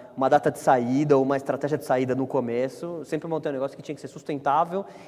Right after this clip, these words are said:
e tinha que dar lucro do dia um, até porque não teve nem investimento. A M T M nunca teve, o founding era minha mãe emprestando um quarto pra mim começar a empresa. A empresa começou literalmente num quarto de casa antes de montar o primeiro escritório.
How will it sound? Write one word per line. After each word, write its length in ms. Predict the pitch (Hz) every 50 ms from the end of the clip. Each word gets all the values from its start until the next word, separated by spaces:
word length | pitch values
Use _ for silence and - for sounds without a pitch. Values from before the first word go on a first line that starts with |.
| -
e 40 | 135
tinha 120 | 135 175 160
que 40 |
dar 60 | 151 -
lucro 240 | 147 160 156 175
do 140 | 156 147 147
dia 200 | 135 139 165 156
um, 240 | 151 135 123 113 107
até 160 | 101 - -
porque 160 | 135 - 156
não 60 | 139 135
teve 180 | 143 143 135
nem 80 | 135 143
investimento. 560 | 139 139 131 139 131 123 110 107 98 - 113
A 40 | 117
M 120 | 120 127
T 120 | 123 135 135
M 120 | 139 143
nunca 280 | 139 143 143 139 - 139
teve, 320 | 139 143 135 135 135 131 - - - - - - - - -
o 120 | - 139
founding 680 | - - - 165 156 165 175 185 170 190 190 190 180 - - - - - -
era 200 | 123 131 139 143
minha 160 | 156 156 151
mãe 340 | 147 139 135 143 151 160 170
emprestando 960 | 156 165 160 156 - - 147 139 147 151 156 156 156 160 160 156 151 151 147 147 151
um 120 | 151 147
quarto 480 | 147 - 175 147 131 127 127 - 135 -
pra 100 | 135 131
mim 100 | 131 123
começar 300 | - 139 135 123 - 135
a 20 |
empresa. 300 | 131 127 - 127 127 147
A 20 | 139
empresa 160 | - 147 147
começou 240 | - 160 143 143 139
literalmente 380 | 139 - 143 135 131 127 -
num 80 | 139 135
quarto 260 | 135 139 127 127 -
de 80 | 135 131
casa 300 | - 135 127 127 131 131
antes 160 | 127 - -
de 60 | 139
montar 580 | 131 127 127 127 123 123 120 - - - - -
o 80 | 147 139
primeiro 300 | 139 135 131 131 131 131
escritório. 640 | - - 151 147 135 - 135 123 120 117 120 120